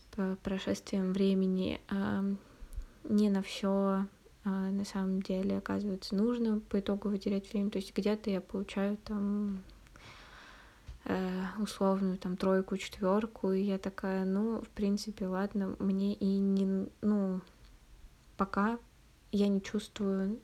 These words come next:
там необходимости вот именно дополнить знания в этой сфере». Но если я понимаю, что мне это необходимо и этого не хватает, то, ну да, я просто уделяю этому время и, а, д-, заполняю вот этот пробел, кот-, кото-,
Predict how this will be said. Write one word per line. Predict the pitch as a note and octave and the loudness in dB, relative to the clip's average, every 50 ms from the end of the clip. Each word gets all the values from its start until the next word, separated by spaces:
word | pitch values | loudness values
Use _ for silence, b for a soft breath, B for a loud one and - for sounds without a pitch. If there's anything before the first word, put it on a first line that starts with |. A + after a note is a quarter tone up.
| - - - | -14 -12 -8
там | G3 F#3 F#3 F#3+ | -8 -6 -2 -2
необходимости | G3 F#3 - - G3+ F3+ G3 G3 G3 G3 G3 G3 - - - F#3+ F#3+ G3+ B B B B B B B B - | -2 -4 -2 -2 0 0 2 2 2 2 2 -2 -4 -4 -4 -2 -2 -4 B B B B B B B B -6
вот | - F3 - - - - | -4 -4 -4 -6 -6 -2
именно | G#3 G3 G3 G3 F#3+ F#3+ F#3 | 0 2 2 2 0 0 -2
дополнить | F#3 F3 - - F3+ F3+ F#3 F#3 F#3 F3+ F3+ F#3 | -2 -2 0 0 2 2 4 4 4 2 2 0
знания | - - F#3 F3+ F3 F3+ G3 G3 | 0 0 0 0 2 2 0 0
в | F#3+ | -2
этой | - - - G#3 | -4 -4 -6 -8
сфере». | - - - - G3 F#3 F3+ G#3 G3 B B B B B - | -8 -10 -6 -4 -4 -4 -2 -4 -6 B B B B B -2
Но | - G3 | 2 2
если | G3 G3+ G3+ - A3 G3 | 4 2 2 0 0 2
я | F#3+ F#3+ F#3+ F#3 - - G3+ F#3+ | 2 2 0 0 -2 -2 -2 -2
понимаю, | F#3+ - G3+ G3 F#3+ F#3 F#3+ | -2 -2 -2 0 0 0 0
что | G3 - - - G3 | -2 -4 -6 -6 -6
мне | F3+ F3+ F#3+ F#3+ A3 C#4 A#3 G3 G3 F#3+ F#3 F#3 F#3 | -4 -4 -4 -4 -4 -4 -2 0 0 2 0 0 -2
это | F#3+ - - G#3 G3 G3 G3+ G#3 - - - | -6 -6 -6 -4 -4 -4 -4 -6 -8 -4 -2
необходимо | G3+ F#3 F3 - - F#3+ F#3 - - G3+ A#3+ B3+ B3+ A#3+ A3+ | -2 -2 -2 -2 -4 -4 -2 0 0 2 2 2 2 0 -2
и | A#3 - - G#3 G3+ | -4 -2 -2 0 0
этого | G3 F#3+ F#3+ - G#3 G3 | 0 0 -2 -2 -4 -2
не | F#3+ F#3+ | -2 -2
хватает, | - - - G3+ G3 - G3 F#3+ F#3+ G3 - | -4 -6 -8 -8 -6 -4 -2 -2 -4 -4 -6
то, | - - F#3+ F#3 F#3+ F#3+ G#3 | -6 -6 -4 -4 -4 -4 -2
ну | G3+ G3 G3 G3 F#3+ | 0 0 0 0 -2
да, | - F#3 F3+ | -4 -6 -6
я | F3+ F#3 | -6 -8
просто | F#3+ - - F#3+ F#3+ - - F#3 | -6 -4 -4 -4 -4 -4 -6 -8
уделяю | F#3 - - F#3+ F#3+ | -6 -4 -2 -2 -2
этому | F#3+ - - F#3+ F3+ G3 G3 F#3+ G3+ F#3+ F#3 | -4 -4 -4 -2 0 0 -2 -2 -4 -4 -4
время | G3 F3+ F#3 A3 B3+ A#3+ G#3+ G#3 - - | -4 -2 -2 0 0 0 0 -2 -2 -2
и, | G3 F#3+ G3+ G#3 G#3 G3+ G3 B B B B B B B B B B B - - - - - - | -2 0 0 2 0 0 -2 B B B B B B B B B B B -20 -20 -20 -20 -6 -4
а, | G#3 F#3+ F3+ F3+ F3+ F#3 | -2 -2 -2 -2 -4 -6
д-, | G#3+ A#3 G3+ F3+ - F#3+ F#3+ F#3+ F#3+ F#3+ | -4 -4 -4 0 2 2 2 2 0 -2
заполняю | - G3+ F#3+ - F#3+ F#3+ F3+ F#3+ F#3+ G3 G3+ | -4 -6 -4 -2 -2 -2 0 0 0 2 0
вот | G3 F#3 - | 2 0 -2
этот | F#3+ - G3 F#3+ - | -2 -2 -2 -4 -2
пробел, | - G3+ F#3+ F#3 F3+ F3+ F#3 | 0 0 2 2 0 -2 -2
кот-, | F#3+ - - - - - - | -4 -8 -12 -12 -14 -10 -8
кото-, | - G3 - G#3+ | -8 -6 -6 -8